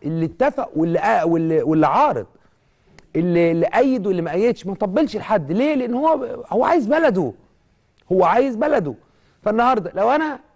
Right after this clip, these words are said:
فلان ده، آه، مثلًا واحد قاعد في المن-، في جوه في القاعة،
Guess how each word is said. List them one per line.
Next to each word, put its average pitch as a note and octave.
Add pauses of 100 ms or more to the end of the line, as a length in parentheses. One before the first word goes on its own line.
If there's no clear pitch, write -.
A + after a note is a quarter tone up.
فلان A3+
ده، B3+ (220)
آه، G3
مثلًا A3
واحد A3+
قاعد G3+
في -
المن-، E3
في C3+
جوه G3
في -
القاعة، C3